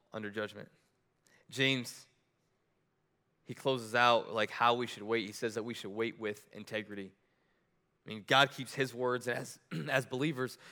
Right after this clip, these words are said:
we should do the same. I mean, think about it, the whole idea that we should wait with integrity, it's huge as a Christian.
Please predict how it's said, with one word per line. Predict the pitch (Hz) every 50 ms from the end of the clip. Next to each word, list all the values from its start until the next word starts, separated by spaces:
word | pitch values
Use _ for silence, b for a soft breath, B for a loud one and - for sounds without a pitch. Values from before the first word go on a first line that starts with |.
| B B -
we | 135 147 151
should | 143 - 147 131
do | 127 135
the | 120 107
same. | - - 131 127 117 104 95 - _ _ _ _ _ _ _ _ _ _ _ _ _ _ _ _ _ _ _ _ _ _ _ _ -
I |
mean, | 135 131 123 110 - b b b b
think | - 160 147
about | 143 135 131 123
it, |
the | 120 127
whole | 131 151
idea | 143 135 131 117 131 143 143 139 131 123 - B B B B
that | - 139 143
we | 147
should | 135 - 139
wait | 123 139 143 143
with | 123 -
integrity, | 139 120 - 139 151 143 131 131 120 B B B
it's | - 135 127 -
huge | - - 170 180 156 -
as | 147 131 117
a | 120
Christian. | - - 156 143 - - 117 107 95